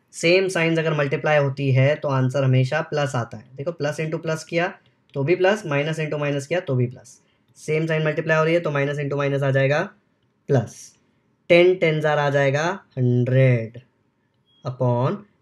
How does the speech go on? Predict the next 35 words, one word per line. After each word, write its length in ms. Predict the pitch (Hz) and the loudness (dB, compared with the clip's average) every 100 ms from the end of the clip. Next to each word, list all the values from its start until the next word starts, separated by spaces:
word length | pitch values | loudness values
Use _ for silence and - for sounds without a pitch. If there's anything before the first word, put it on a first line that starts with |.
| - | -6
इलेवन 260 | 147 160 165 | 0 4 4
इलेवन 240 | 160 165 | 2 2
जार 140 | 165 | 2
क्या 100 | 165 | 4
हो 80 | 165 | 2
जाएगा, 260 | 165 165 180 | 2 0 0
वन 320 | 143 131 143 | 0 0 -2
ट्वेंटी 340 | 135 123 123 139 | -2 -2 -2 -4
वन। 160 | 107 - _ _ _ | -4 -8 _ _ _
प्लस 180 | 160 160 | -2 0
साइन 160 | 180 165 | 2 4
हमेशा 220 | 165 170 | 4 2
लिखते 280 | 165 - 180 | 0 2 2
हैं 80 | 165 | 4
क्या, 180 | 196 - _ _ - | 0 -4 _ _ -10
कुछ 180 | - 180 | -2 2
नहीं 100 | 180 | 2
लिखा 160 | 170 | 2
मतलब 240 | 180 180 175 | 0 0 0
प्लस 180 | 175 | 2
होता 160 | 175 160 | 4 4
है 60 | 160 | 2
ना, 60 | |
तो 100 | 175 | 2
ये 40 | 170 | 2
प्लस 240 | 165 185 147 | 2 0 0
मत 160 | 143 | -4
लिखो 220 | 151 180 202 | -2 -2 0
चलेगा, 520 | 139 123 113 117 - _ _ _ _ _ _ _ _ _ - | 0 0 0 -4 -8 _ _ _ _ _ _ _ _ _ -4
माइनस 320 | 135 160 202 | 0 2 4
ज़बरदस्ती 400 | 175 175 180 190 | 4 4 2 0
दिखाना 260 | 170 170 156 | 0 0 0
पड़ता 180 | 139 120 | 0 -2
है, 80 | |
प्लस 260 | 131 185 | 0 -2